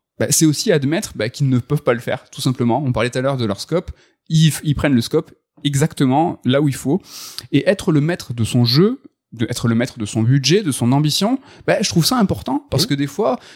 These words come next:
Speaker 1: bah, c'est pas le cas, et tu peux avoir, euh, des fois de grandes ambitions, et en parallèle de grands budgets, ou inversement, et taper à côté, et franchement, ton jeu s'effondre.
Speaker 2: Ouais, et c'est, c'est pire, c'est vrai que tu l'as dit, hein, ça fait partie des choses à maîtriser.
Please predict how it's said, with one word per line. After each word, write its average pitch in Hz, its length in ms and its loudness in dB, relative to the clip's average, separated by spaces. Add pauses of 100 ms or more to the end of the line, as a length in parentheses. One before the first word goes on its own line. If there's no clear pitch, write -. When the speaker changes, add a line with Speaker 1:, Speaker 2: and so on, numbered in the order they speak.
(140)
Speaker 1:
bah, - 100 0
c'est 214 160 0
pas 170 140 0
le 147 60 2
cas, 120 340 -2
et 170 260 4
tu - 140 -14
peux 143 80 0
avoir, 143 300 0
euh, 120 60 0
des 123 120 -4
fois 151 240 -2 (280)
de 123 60 4
grandes 139 480 2
ambitions, 151 500 0 (540)
et 190 180 6
en 127 100 2
parallèle 131 460 0 (320)
de 135 100 4
grands 139 200 0
budgets, 139 440 2 (120)
ou 120 200 0
inversement, 135 800 -2
et 220 100 0
taper 185 260 0
à 170 80 2
côté, 180 460 0
et 131 60 -4
franchement, 196 340 0
ton 120 160 2
jeu 156 280 0
s'effondre. 151 520 -2
Speaker 2:
Ouais, 120 260 4
et 113 40 2
c'est, 107 200 -4 (140)
c'est - 200 -8
pire, - 260 -2
c'est - 120 -2
vrai 110 140 0
que 107 120 -8
tu 101 180 -4
l'as 107 100 -2
dit, - 160 -8
hein, 139 160 -2
ça - 120 -6
fait 110 100 -4
partie - 280 -10
des 107 100 -4
choses 110 280 -4
à 101 120 0
maîtriser. 123 520 -4